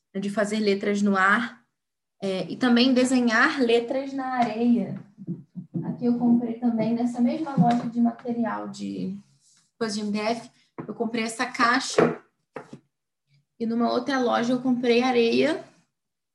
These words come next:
Tinha areia colorida, né? Então eu comprei uma, <laughs> um saco de areia rosa pra Laura, porque afinal ela ia querer fazer também, né? Não ia adiantar só dar pro Bernardo, ela ia querer brincar com a areia dela.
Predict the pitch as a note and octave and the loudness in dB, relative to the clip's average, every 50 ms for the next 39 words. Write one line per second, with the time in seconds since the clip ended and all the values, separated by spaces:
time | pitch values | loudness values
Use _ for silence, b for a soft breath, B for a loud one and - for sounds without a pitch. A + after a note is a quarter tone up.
0 | _ _ - - A#3 A#3 A3+ A3+ A3+ A3+ A#3 A#3+ A#3 A#3 - - C4 B3+ C4+ C4+ | _ _ -6 -4 0 0 2 2 4 6 6 6 6 4 2 2 2 4 4 4
1 | B3 A#3+ A3+ G3 G3 F#3+ F#3+ F#3+ G3 - G#3+ G#3 G3+ - A#3 A3+ A#3+ B3 A#3 A3 | 4 2 0 -2 -2 -4 -4 -4 -4 -4 -4 -4 -4 -4 -4 -2 0 0 0 0
2 | A3 A3+ A3 A#3 A#3+ A#3 - - - - - - - - - - - A#3+ A#3+ - | 0 0 0 0 0 -2 -4 -10 -18 -20 -20 -20 -18 -16 -12 -8 -6 -4 0 2
3 | B3 A#3+ A#3+ B3 A#3 A#3+ A#3 A3+ A#3+ A#3+ C4+ B3 B3 A3 G3+ G#3 - - - - | 2 2 4 2 2 4 4 6 6 6 4 4 4 4 4 4 2 0 -2 -4
4 | - - - - - _ _ _ _ b b b b b b b _ _ _ _ | -6 -8 -12 -18 -20 _ _ _ _ b b b b b b b _ _ _ _
5 | - D#4 C#4 C4 B3+ A#3+ A#3 A3 G#3 G#3 G#3 A3 C4+ G4+ - - - - - - | -2 0 2 4 6 6 6 6 6 4 4 2 0 -2 -4 -8 -12 -14 -8 -4
6 | - G3 G3+ G3+ A3+ A3 G3+ F3+ F#3 G3+ G#3 G#3 F#3+ F3+ F#3 F3+ - - F3+ E3 | -2 -2 -2 -2 -2 0 0 2 2 2 2 2 2 0 -2 -4 -4 -4 -2 -2
7 | E3 E3+ F3+ F3 E3 E3 F#3+ A#3+ A#3 G#3 G3+ G#3 G3+ F3+ E3+ F3 F3 F3 F3 E3+ | -2 -2 -4 -6 -6 -4 -2 0 0 0 0 -2 0 0 0 0 -2 -4 -6 -8
8 | F#3+ F#3 F3+ E3+ E3+ E3+ E3+ - F3+ F3 E3+ F3 E3+ E3 E3 F#3+ F#3 F3+ F#3+ F#3+ | -8 -8 -8 -6 -4 -4 -4 -4 -4 -4 -4 -2 -2 -4 -4 -4 -4 -4 -2 -2
9 | G3+ F#3 E3+ F3+ G3+ G3 D#3 D#3+ D#3+ D#3+ E3+ E3+ - - F#3 F3+ F#3 F3+ G3+ G#3 | -2 -2 -2 -2 -2 -2 -2 0 0 0 -2 -2 -4 -6 -6 -6 -6 -6 -6 -6
10 | G#3 G#3 F#3 F3 - - F3+ F3 F3 F3 F3+ F3+ F#3+ G3+ A#3 B3 - | -4 -4 -4 -4 -2 -2 -4 -2 -4 -4 -6 -6 -6 -6 -6 -8 -12